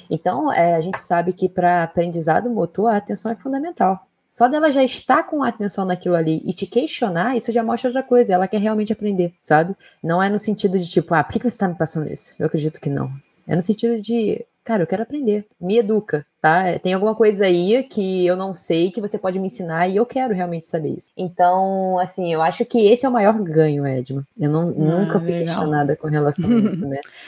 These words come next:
Speaker 1: Mas se eu fosse questionada, eu acho que eu falaria isso que eu tô falando pra você, que realmente a gente já deu um check na consciência, que é algo que eu quero que ela tenha,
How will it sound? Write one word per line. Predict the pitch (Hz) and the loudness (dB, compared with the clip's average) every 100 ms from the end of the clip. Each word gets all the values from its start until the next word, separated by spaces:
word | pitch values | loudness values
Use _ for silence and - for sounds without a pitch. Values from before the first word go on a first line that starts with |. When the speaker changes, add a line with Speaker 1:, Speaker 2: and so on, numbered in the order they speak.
| - | -2
Speaker 1:
Mas | 202 220 | 0 2
se | 247 | 0
eu | |
fosse | - 247 - | 0 -2 -2
questionada, | 277 - 254 214 262 262 | -6 -4 -4 -2 0 2
eu | 208 | 4
acho | 196 202 208 | 2 0 -4
que | 220 | 0
eu | 190 | 0
falaria | - 196 185 180 | 2 2 4 2
isso | 185 | 0
que | - | -2
eu | |
tô | 180 | -8
falando | 175 170 165 | -4 -4 -6
pra | 165 | -6
você, | 143 139 196 269 - _ _ | -6 -2 2 0 -2 _ _
que | 185 | 0
realmente | 180 175 170 175 | 2 2 0 0
a | |
gente | 165 170 | 0 0
já | 180 | 0
deu | 160 160 | 0 -2
um | |
check | 170 - 170 220 - | 0 2 2 0 -8
na | 156 156 147 | -6 -4 -2
consciência, | - 160 - 139 175 - | -4 -6 -6 -6 -6 -6
que | - | 2
é | 156 | 4
algo | 147 147 | 4 0
que | - | -2
eu | 143 | 0
quero | - 143 | 2 0
que | 147 | 0
ela | 139 | -2
tenha, | 143 139 156 196 | -2 -2 -2 -4